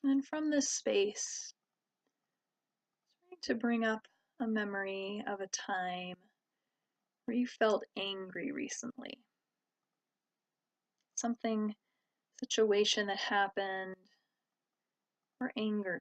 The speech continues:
came out, where anger was present. And allow that memory to come back into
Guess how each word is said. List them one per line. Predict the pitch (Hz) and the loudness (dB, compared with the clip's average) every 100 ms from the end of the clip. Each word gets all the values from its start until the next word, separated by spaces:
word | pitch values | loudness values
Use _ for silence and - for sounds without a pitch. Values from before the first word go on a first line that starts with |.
| - | -6
came | - 240 | -8 -6
out, | 262 - | -6 -6
where | 214 - | -8 -8
anger | 202 202 - 196 | -12 -12 -10 -8
was | 202 - - | -8 -10 -6
present. | - 202 - - - _ _ _ _ _ _ _ _ _ _ _ _ _ _ _ _ | -6 -8 -16 -16 -18 _ _ _ _ _ _ _ _ _ _ _ _ _ _ _ _
And | 240 | -2
allow | 233 277 330 | 4 4 4
that | 302 - | 4 4
memory | 208 208 208 | 4 2 2
to | 208 | 2
come | - 196 | -2 -6
back | 185 185 185 - _ _ _ _ _ _ _ _ _ _ _ _ _ _ _ _ _ | 0 2 2 -2 _ _ _ _ _ _ _ _ _ _ _ _ _ _ _ _ _
into | 277 277 | -2 0